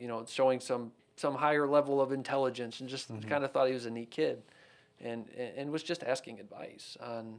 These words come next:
Speaker 1: on, you know, "Why is that?" And I'm not going to pinpoint it to any one
Speaker 2: Mm-hmm.
Speaker 1: thing. I mean, we're, you know, pouring ourselves into this kid, you know, from the day he was born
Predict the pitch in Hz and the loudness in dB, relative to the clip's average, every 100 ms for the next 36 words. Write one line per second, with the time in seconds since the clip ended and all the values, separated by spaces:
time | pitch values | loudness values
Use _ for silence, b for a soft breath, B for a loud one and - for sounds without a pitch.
0 | - 120 117 117 113 120 _ _ 117 110 | -16 -12 -10 -10 -14 -18 _ _ -12 -8
1 | 113 120 123 139 143 143 - - _ B | -6 0 2 2 -2 -6 -12 -14 _ B
2 | B B B - 185 165 135 120 131 123 | B B B -8 -2 0 2 2 0 -4
3 | 113 - - 120 - 117 117 117 123 117 | -6 -8 -8 -8 -6 -8 -8 -8 -8 -8
4 | 113 113 110 110 113 110 113 120 131 120 | -6 -4 -4 -4 -6 -4 -6 -6 -8 -8
5 | 120 120 117 120 120 117 - 117 113 110 | -10 -10 -8 -6 -6 -10 -12 -10 -10 -10
6 | - 120 117 113 - 117 117 117 117 117 | -6 -4 -4 -6 -4 0 0 -2 -8 -10
7 | 110 113 113 - - 113 117 117 - b | -10 -10 -10 -12 -12 -6 -4 -6 -16 b
8 | b b b b b 123 113 110 113 117 | b b b b b -10 -6 -6 -6 -6
9 | 113 117 117 117 113 117 117 117 117 | -2 0 0 -2 -6 -6 -2 -2 -2